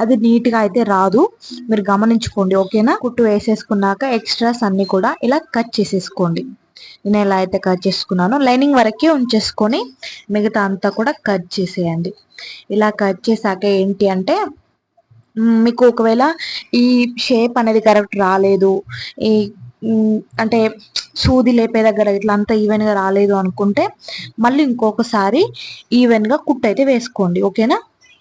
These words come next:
అప్పుడు సెకండ్ టైమ్ ఏంటంటే ఇంకా క్లారిటీగా వస్తది. టైమ్ వేస్ట్ అవుతుందని చూడకండి అసలు. మనకు కుట్టడం అనేది నీట్ గా రావాలి ఖచ్చితంగా, అలా అయితేనే మంచి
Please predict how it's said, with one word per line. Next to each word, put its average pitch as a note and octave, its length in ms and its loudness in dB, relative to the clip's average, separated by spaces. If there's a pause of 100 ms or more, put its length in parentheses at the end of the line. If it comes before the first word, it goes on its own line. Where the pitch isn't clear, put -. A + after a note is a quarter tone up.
(380)
అప్పుడు B3 300 0
సెకండ్ D#4 420 2
టైమ్ C#4+ 180 4
ఏంటంటే C4+ 380 0
ఇంకా F4+ 180 0
క్లారిటీగా A#3+ 580 4
వస్తది. F#3+ 480 -4 (340)
టైమ్ C4+ 240 2
వేస్ట్ C#4+ 240 2
అవుతుందని A#3 460 0 (100)
చూడకండి G3+ 480 0
అసలు. F#3+ 460 0 (720)
మనకు A#3 280 0 (140)
కుట్టడం D4 380 2
అనేది C4 260 2
నీట్ C4 360 2
గా A#3 80 2
రావాలి F#3+ 360 0
ఖచ్చితంగా, G#3 640 -2 (100)
అలా A3+ 180 4
అయితేనే A#3+ 340 2
మంచి A3 320 2